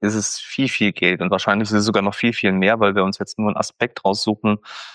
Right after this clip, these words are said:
der sehr griffig ist, den, den man, den auch alle Menschen nachvollziehen können, warum die G K V im Sinne ihrer beitragszahlenden Arbeitgeber, Arbeitgeberinnen, Versicherten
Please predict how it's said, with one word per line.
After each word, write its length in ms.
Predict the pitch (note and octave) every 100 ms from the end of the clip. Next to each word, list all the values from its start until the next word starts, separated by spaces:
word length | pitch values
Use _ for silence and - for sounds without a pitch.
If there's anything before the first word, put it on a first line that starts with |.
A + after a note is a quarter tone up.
| - -
der 140 | G#2+ G#2+
sehr 140 | G2+
griffig 400 | - B2 A#2 -
ist, 180 | D#2 -
den, 180 | F#2 F#2
den 120 | F#2+
man, 160 | F#2+
den 160 | - G2+
auch 100 | -
alle 160 | F2+ A2
Menschen 300 | G#2 - F#2+
nachvollziehen 640 | G#2 - F#2 - - E2
können, 260 | - - D#2+
warum 600 | D2+ - G#2+ A#2 A2 - _ _ _
die 140 | G2+ F#2
G 140 | F#2+
K 180 | - F2+
V 380 | - G2+ G#2+ -
im 200 | A2 A2+
Sinne 300 | G#2+ A2 A2+
ihrer 520 | - A2 G#2+ G2+ G2+ _ -
beitragszahlenden 920 | G2+ - G2 - F2+ F#2 F#2 F2+ -
Arbeitgeber, 720 | G#2+ G#2 - F#2 G2 F#2 F2
Arbeitgeberinnen, 880 | G#2 G2+ G2+ G2 F#2 F#2 F#2 G2 - _ _ _ _ _ _ -
Versicherten 720 | G#2 F#2+ - F#2+ F2+ F2+